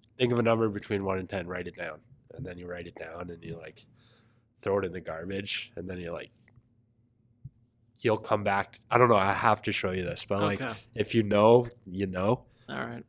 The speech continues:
Speaker 1: And, uh, so this guy went to the Jets preseason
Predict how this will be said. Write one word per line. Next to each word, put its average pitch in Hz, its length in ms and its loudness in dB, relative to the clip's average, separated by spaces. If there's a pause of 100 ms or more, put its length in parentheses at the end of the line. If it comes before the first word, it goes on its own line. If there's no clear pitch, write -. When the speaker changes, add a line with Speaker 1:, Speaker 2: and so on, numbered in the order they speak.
Speaker 1:
And, 104 320 0
uh, 95 300 2
so 101 220 0
this 101 180 2
guy 104 180 6
went 98 320 -2
to 101 200 0
the 87 120 -6
Jets 92 640 -4 (1200)
preseason 110 680 2